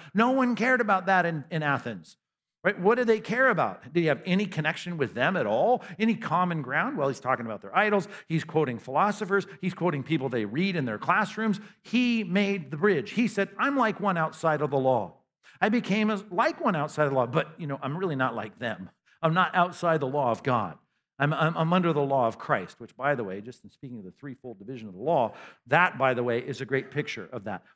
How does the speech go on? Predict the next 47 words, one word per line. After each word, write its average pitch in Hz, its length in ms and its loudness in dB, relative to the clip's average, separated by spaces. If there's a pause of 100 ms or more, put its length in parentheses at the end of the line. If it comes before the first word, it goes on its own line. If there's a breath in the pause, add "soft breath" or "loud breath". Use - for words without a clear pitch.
The 147 80 0
law 180 240 6
of 135 100 0
God, 156 300 4
which 151 160 -8
included 156 360 0
all 160 220 2
civil, 165 640 0
moral, 170 600 2 (380)
and, 156 160 0
and 143 160 -4
ceremonial, 165 640 2
right? 156 220 0
The 143 80 0
law 180 220 4
of 139 100 0
Christ 220 460 2 (180)
only 185 220 2
reiter-, 170 400 0
reiterated 165 680 2 (220 loud breath)
as 143 140 0
my 139 100 -2
sanctification 165 840 -2
guide, 120 360 2 (200 loud breath)
the 143 100 -2
moral 143 360 2
law 104 300 -4 (200)
of, 127 140 -4
of 120 160 -10
God. 87 240 -12 (260)
So 170 60 0
that's 180 180 2
why 175 100 4
he 156 60 2
says 147 180 -6
the 131 40 -4
law 156 180 4
of 131 80 2
God. 151 220 2
Yeah, 170 60 0
I'm 160 80 2
gonna 160 100 2
do 170 60 2
what 131 80 -6
God 135 200 2
says, 175 200 0
but 151 240 0